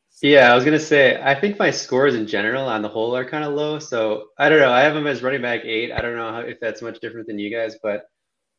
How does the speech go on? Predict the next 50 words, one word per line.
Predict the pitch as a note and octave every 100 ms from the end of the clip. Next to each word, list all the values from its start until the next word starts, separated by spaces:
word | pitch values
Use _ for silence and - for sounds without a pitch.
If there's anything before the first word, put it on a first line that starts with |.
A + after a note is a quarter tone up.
| _ _ _ _ _ _ B2+
I | D3+
just | F3
wanna | F#3 F#3
see | E3 F3 E3+ E3 C#3
more | B2 C#3 C#3+
f-, | C#3+ C3+
I | C3
haven't | C#3+ D#3 D3
had | C#3+
a |
chance | C#3+ B2+ C3 C3
to | A#2+
see | C3+
a | B2
lot | A#2+
of | A#2+
his | G#2 -
film, | A#2 A#2+ B2 B2+ C#3 -
um, | A2+ G#2 G2 G2 G2 _ _ _ _ _ _ _ _ _ _ _ _ _
especially | D#3 D#3+ D#3+
if |
I | D#3
think | D#3
he's | D3+
gonna | D3+
be | C#3+
a | C3
running | A#2 C3+
back. | C#3 C3
I | A#2+
just | B2
haven't | C3+ B2
seen | - B2 C3
enough | C#3 C#3+
running | D3 D3+ D3
back | D3 D3
film, | D#3 D3+
and | C3
it's | A2+ A2+ -
like, | A#2 A2 - _ _ _ _ _
does | C3+ D#3
it |
even | D#3+ D#3+ A#2+
matter? | A2+ A#2+ C3+ C3+
This | B2
guy's | C#3 B2+ B2
an |
absolute | A#2 A#2 - B2 A#2 A2
freak. | - - G#2+ G#2+ G#2+ G#2+
Like, | G#2 -